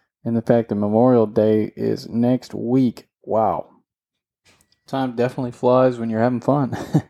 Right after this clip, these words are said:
And I've definitely been having fun these past couple weeks, well, really ever since March in the stock market. So, yeah, it's, it's been really, really,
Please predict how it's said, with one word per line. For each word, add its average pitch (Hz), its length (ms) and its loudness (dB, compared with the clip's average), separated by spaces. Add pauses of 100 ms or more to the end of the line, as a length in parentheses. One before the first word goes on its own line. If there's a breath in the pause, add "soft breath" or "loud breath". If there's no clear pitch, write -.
(240 soft breath)
And 120 160 4
I've 127 240 2
definitely 135 360 2
been 131 140 -2
having 120 260 -2
fun 117 260 -2
these 110 140 -6
past 110 320 0
couple 113 240 -4
weeks, 110 320 -6 (420 soft breath)
well, 104 140 0
really 135 320 4
ever 113 100 0
since 113 300 -8
March 110 540 -2 (180)
in 131 100 -4
the 117 80 -8
stock 95 340 -6
market. - 380 -14 (840 soft breath)
So, 113 340 2
yeah, 110 360 2 (260)
it's, 113 320 -6
it's - 180 -12
been 117 400 2 (300)
really, 131 300 2
really, 117 480 0